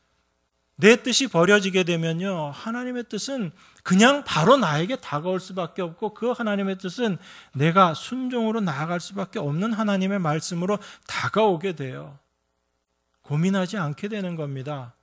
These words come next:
그래서 아브라함이 그 하나님을 알았을 때, 하나님이 말씀하셨을 때 고민하지 않은 거예요. 이 아들 죽이면 어떻게 되는가? 그거 고민할 필요가 없었던 겁니다.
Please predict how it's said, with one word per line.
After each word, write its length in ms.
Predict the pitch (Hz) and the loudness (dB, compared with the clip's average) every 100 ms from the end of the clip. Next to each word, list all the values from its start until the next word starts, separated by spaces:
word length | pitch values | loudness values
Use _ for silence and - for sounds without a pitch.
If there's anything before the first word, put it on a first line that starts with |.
| _ _ _ _ _ _ _ _ | _ _ _ _ _ _ _ _
그래서 260 | 196 247 269 | 4 6 4
아브라함이 640 | 156 165 214 208 208 208 | 4 2 4 4 2 0
그 140 | - | 2
하나님을 500 | 240 277 262 254 254 | 4 6 4 4 4
알았을 440 | 202 190 202 226 196 | 6 6 4 0 -4
때, 380 | - 240 170 139 _ _ _ _ | 2 4 4 0 _ _ _ _
하나님이 400 | - 285 285 294 | 4 4 4 2
말씀하셨을 760 | 214 185 - 233 214 214 196 | 2 0 -2 -4 -2 -4 -8
때 80 | - | -10
고민하지 560 | - 170 190 240 220 240 | -4 -2 0 0 0 0
않은 320 | 190 156 233 | -2 -2 -2
거예요. 460 | 214 175 180 165 - _ _ _ _ _ _ _ _ _ _ _ | -2 0 0 -2 -8 _ _ _ _ _ _ _ _ _ _ _
이 100 | 202 | 0
아들 260 | 202 202 220 | 0 2 2
죽이면 340 | - 190 208 | 0 0 2
어떻게 300 | 180 185 202 | 2 2 0
되는가? 640 | 202 196 190 190 190 156 - _ _ _ | 2 2 2 2 2 0 -8 _ _ _
그거 240 | 269 311 | 0 0
고민할 540 | - 226 294 277 254 - | 4 4 6 4 2 2
필요가 340 | - 339 302 | 0 2 4
없었던 460 | 220 233 214 226 196 | 4 2 -2 -4 -2
겁니다. 480 | 180 170 175 170 | -2 -2 -4 -6